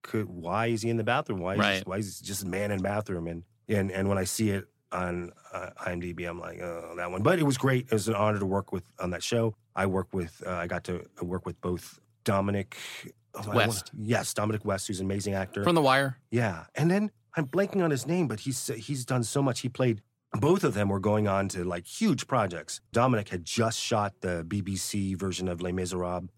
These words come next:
Speaker 1: not the musical. S-, if you, it, that show, I, I didn't see all of it, but all, the bunch of, uh, episodes I saw were amazing. They expand on the characters and the, and the book,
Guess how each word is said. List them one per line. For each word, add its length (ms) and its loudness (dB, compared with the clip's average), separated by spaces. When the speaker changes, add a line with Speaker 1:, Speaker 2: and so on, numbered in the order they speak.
Speaker 1:
not 220 4
the 60 2
musical. 460 0
S-, 320 -8
if 180 -4
you, 200 -2
it, 120 -4
that 240 2
show, 460 0
I, 220 2
I 80 4
didn't 160 4
see 140 -2
all 180 4
of 100 0
it, 100 -6
but 100 -4
all, 180 -2
the 240 -2
bunch 280 -2
of, 220 -4
uh, 200 0
episodes 400 0
I 40 0
saw 240 0
were 200 -2
amazing. 540 0
They 80 -2
expand 520 0
on 120 0
the 80 -4
characters 640 -4
and 180 -6
the, 140 -8
and 160 0
the 60 0
book, 380 -2